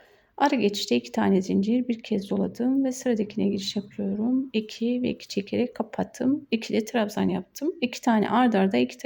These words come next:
ikili trabzan yapıyorum öncelikle. Şöyle ikincisini de yaptıktan sonra tekrardan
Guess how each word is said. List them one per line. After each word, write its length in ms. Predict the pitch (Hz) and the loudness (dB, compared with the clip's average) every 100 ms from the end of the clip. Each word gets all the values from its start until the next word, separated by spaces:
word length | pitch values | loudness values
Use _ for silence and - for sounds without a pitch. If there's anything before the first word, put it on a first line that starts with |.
| - | -6
ikili 300 | 220 220 208 | -6 -2 -4
trabzan 440 | 196 175 185 196 202 | -2 -4 -2 0 0
yapıyorum 420 | 226 - 262 262 | 0 0 0 2
öncelikle. 680 | 269 247 254 254 277 277 - _ - _ _ _ _ _ _ _ _ _ _ _ _ _ _ _ _ _ _ - | 0 0 -2 -2 -4 -4 -8 _ -20 _ _ _ _ _ _ _ _ _ _ _ _ _ _ _ _ _ _ -14
Şöyle 720 | - 240 202 185 190 220 240 | -6 -2 0 0 2 2 0
ikincisini 560 | 226 - 233 196 - 196 | -4 -4 -6 -4 -2 -2
de 40 | |
yaptıktan 540 | 180 220 - - 175 190 | 0 -2 -6 -6 -2 -2
sonra 280 | - 269 269 | 0 -2 0
tekrardan 800 | 262 - 190 190 208 269 - | -2 0 -2 2 2 2 -2